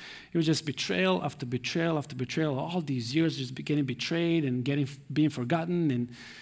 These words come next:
I mean, if anyone could, could think, uh, God doesn't have a plan, it was Joseph. But then we all know the story when he came out of all that, and he was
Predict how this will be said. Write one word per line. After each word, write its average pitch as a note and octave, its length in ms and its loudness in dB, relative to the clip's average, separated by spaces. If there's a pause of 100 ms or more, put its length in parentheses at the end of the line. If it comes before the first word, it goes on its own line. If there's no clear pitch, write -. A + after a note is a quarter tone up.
(340)
I D#3 80 2
mean, C3+ 320 4
if B2 200 -6
anyone D3+ 540 4 (380)
could, - 300 -2
could - 180 -2
think, C3+ 300 0
uh, A#2+ 100 -2
God C#3+ 240 2
doesn't C3 220 4
have B2 120 0
a A#2 40 -6
plan, B2 340 0
it B2 80 -2
was A#2 120 0
Joseph. B2+ 540 -4 (640)
But D3+ 160 4
then G3+ 220 10
we F3+ 80 8
all F3+ 120 6
know F3 60 4
the D#3 80 2
story D#3+ 380 2
when C#3 120 2
he C#3 60 2
came D3 320 2
out D3 260 0 (140)
of B2+ 140 -4
all B2+ 160 -2
that, B2 360 -4
and B2+ 100 -4
he C#3 120 2
was C3 280 0